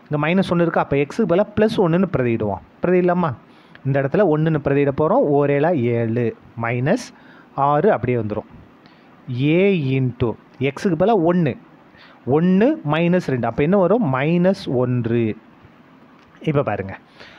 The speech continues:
ஏழு minus ஆறு அப்படின்னா பிளஸ் ஒன்று equal to minus a.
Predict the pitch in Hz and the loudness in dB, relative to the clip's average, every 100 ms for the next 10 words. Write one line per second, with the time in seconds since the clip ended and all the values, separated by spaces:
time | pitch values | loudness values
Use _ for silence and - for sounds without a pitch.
0 | - 135 160 202 214 240 156 147 175 190 | -12 -2 2 2 2 2 0 0 2 0
1 | - - 127 156 160 110 - 120 127 147 | -2 -6 -2 0 0 -2 -4 -4 -2 0
2 | 233 320 - - - 151 - 135 131 135 | -2 -2 -12 -10 -2 -2 0 -2 0 0
3 | 175 302 - - - - 143 156 - 147 | 2 0 -4 -16 -20 -6 -2 -2 0 -2
4 | 135 226 226 147 143 147 160 160 - 120 | 0 0 0 -2 0 0 0 -2 -6 -2
5 | 117 | -2